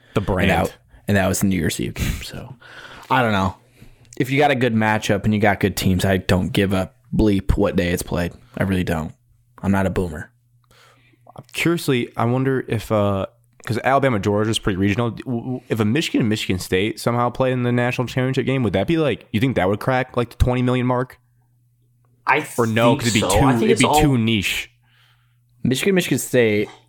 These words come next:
Speaker 2: as I tried to explain to you all year, Grant, brings in a ton of television views. It was one of the highest watched games this season.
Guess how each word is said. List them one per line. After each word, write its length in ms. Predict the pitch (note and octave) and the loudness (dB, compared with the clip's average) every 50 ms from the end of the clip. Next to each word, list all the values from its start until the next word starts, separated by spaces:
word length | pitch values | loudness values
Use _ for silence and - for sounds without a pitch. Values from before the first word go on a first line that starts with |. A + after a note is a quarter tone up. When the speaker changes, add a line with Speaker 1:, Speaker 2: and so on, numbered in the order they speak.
| _ - - | _ -6 -4
Speaker 2:
as 220 | E3 F#3+ G#2+ G#2+ | -2 0 2 2
I 100 | G#2+ G#2 | 2 2
tried 300 | - - - G#2 G#2 G2 | 2 2 2 2 4 4
to 40 | G2+ | 2
explain 360 | F#2+ - - - G#2 G2 F#2+ | 0 0 0 0 2 2 2
to 40 | F#2+ | 2
you 80 | F#2+ F2+ | 2 2
all 140 | F2+ F2+ | 0 0
year, 220 | F2+ F2+ F#2 F2+ F2+ | 0 0 0 -2 -4
Grant, 560 | - E2+ E2+ E2+ F2 E2 - - - - _ | -4 -6 -6 -6 -8 -10 -12 -16 -20 -10 _
brings 280 | - A2+ G#2 G2+ G2 - | 0 0 0 0 0 0
in 120 | F2+ F2+ | 0 0
a 60 | F2+ | 0
ton 260 | - - - F2 E2+ | -2 -2 -2 -2 -2
of 280 | C#2+ D2+ - - - - _ - - _ _ _ | -2 -4 -6 -10 -14 -20 _ -20 -20 _ _ _
television 540 | - - - D2+ A#1+ C2 D#2 - - C#2 D2 | -4 -2 -2 -2 -2 -2 -4 -4 -4 -6 -6
views. 500 | - A1 - G1+ - - - - - - - | -6 -6 -8 -8 -10 -12 -14 -14 -16 -16 -6
It 80 | - G#2 | -2 0
was 160 | G2 G2 G2+ | 0 2 2
one 160 | G2+ G2+ G#2 | 2 2 2
of 80 | G2+ F#2+ | 2 2
the 100 | F#2+ F2 | 2 2
highest 300 | - F#2+ F2+ E2+ - - | 2 2 2 2 2 2
watched 260 | F2 E2 E2+ - - | 0 0 0 -2 -2
games 260 | - D2 D#2+ C#2+ C2+ | -2 -2 -2 -2 -2
this 120 | - B1+ - | -4 -6 -6
season. 480 | - - A#1+ - - - - - - | -4 -4 -4 -4 -6 -8 -12 -14 -16